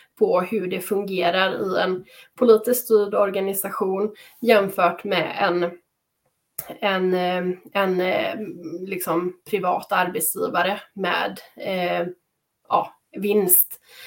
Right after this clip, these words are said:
Eh, så, så där är väldigt viktigt om man kan koppla det politiska till arbetsplatsen också. Och det handlar ju såklart om, om, om, eh,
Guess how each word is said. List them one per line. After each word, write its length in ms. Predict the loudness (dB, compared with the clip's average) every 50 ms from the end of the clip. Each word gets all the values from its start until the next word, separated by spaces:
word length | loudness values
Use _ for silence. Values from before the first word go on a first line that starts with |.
| -20 -20 -20 -20 _ _
Eh, 460 | -4 -2 0 2 4 4 4 4 4 2
så, 360 | 4 6 6 4 4 4 -2
så 140 | -4 -4 -2
där 320 | 0 2 4 4 4 2 2 2 2 2 0 0
är 640 | -2 -2 -2 -2 -4 -4 -2 -2 -2 -2 -2 -4
väldigt 380 | -4 -4 -2 0 0 -2 0 -2
viktigt 340 | -6 -6 -6 -10 -8 -6
om 120 | -4 -2 -2
man 160 | -2 -4 -4
kan 200 | -6 -6 -8 -8
koppla 560 | -8 -10 -14 -14 _ -6 -2 0 0 0 -2 -8 -14
det 180 | -10 -10 -10 -10
politiska 920 | -10 -10 -8 -6 -6 -6 -6 -8 -8 -6 -6 -6 -4 -4 -4 -4 -4 -6 -10 _ _ _ _ _ _ _ _ _ _
till 400 | -4 -2 0 0 0 -2 -4 -8 -10 -12 _ _ _ _ _ _ _ _
arbetsplatsen 960 | -4 -4 -2 -2 -4 -6 -8 -8 -8 -8 -10 -10 -10 -10 -8 -6 -4 -4 -4
också. 280 | -4 -6 -6 -8 -6 -6
Och 120 | -4 -4
det 80 | -4 -6
handlar 380 | -4 -4 -2 -2 0 0 0
ju 240 | 0 0 0 -2 -2
såklart 500 | -4 -6 -8 -6 -4 -2 -2 -2 -2 0
om, 400 | 0 0 2 2 0 -2 -4 -6 -16 -20 -20 -20 -20 -20 -20 -20 -20 -20 -20 -20 -20 -20 -20 -20 -20 -20 -20 -20 -20 -20 -20 -20 _ _ _ _ _
om, 460 | 4 6 8 8 8 8 6 4 2 2 0 -2 -4 -4 -6 -6 -6 -6 -6 -6 -6 -8 -12 -14 -18 -20 _ _ _ _
om, 320 | 4 4 4 6 4 4
eh, 380 | 4 4 4 4 4 4 4 2